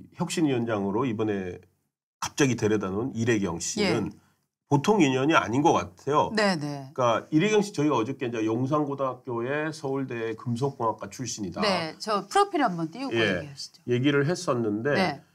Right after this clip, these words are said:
Speaker 1: 이해찬 씨도 용산고, 용산고 그러니까 이래경 씨의 용산고등학교 선배인 거더라고요.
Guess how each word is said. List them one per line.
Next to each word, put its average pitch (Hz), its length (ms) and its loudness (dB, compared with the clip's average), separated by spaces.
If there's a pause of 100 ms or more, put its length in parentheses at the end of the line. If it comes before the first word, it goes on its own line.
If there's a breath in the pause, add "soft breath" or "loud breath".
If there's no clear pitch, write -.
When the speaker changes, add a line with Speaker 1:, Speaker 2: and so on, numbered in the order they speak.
(180)
Speaker 1:
이해찬 202 560 4
씨도 208 680 0 (520)
용산고, 104 1500 2 (440)
용산고 202 540 6
그러니까 165 420 2
이래경 147 560 4
씨의 - 220 0
용산고등학교 113 840 0
선배인 185 420 2
거더라고요. 95 680 -4